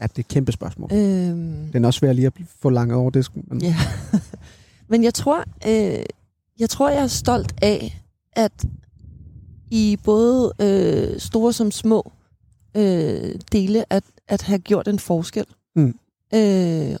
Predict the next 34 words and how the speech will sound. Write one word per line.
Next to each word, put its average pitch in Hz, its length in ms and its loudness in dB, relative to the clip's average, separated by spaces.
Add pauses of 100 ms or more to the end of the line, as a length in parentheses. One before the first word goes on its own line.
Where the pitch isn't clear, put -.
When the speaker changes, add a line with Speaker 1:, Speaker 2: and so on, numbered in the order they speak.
Speaker 2:
og - 160 -2
det 233 100 2
tror - 220 -2
jeg 208 160 -2
kan 214 200 -2
være 170 280 2 (180)
enten 226 520 -2
i, 196 320 0 (640)
i 180 100 -4
forhold 196 400 2
til, 160 520 0 (360)
øh, 127 960 0
nogen, 180 320 2
der 208 100 2
har, 151 460 0 (180)
der 170 60 -4
har 151 180 -2
skrevet 180 400 0
noget 175 220 2
på - 80 -2
Instagram, 175 580 -2
jeg 156 120 2
har 143 80 0
lagt - 260 -2
op, 175 220 2
og 175 80 -2
som 165 160 -2
de 151 120 -6
kan 151 120 -2
finde 160 180 -4
noget 160 140 2
samhørighed 220 580 2
i, 208 280 2
eller 160 340 4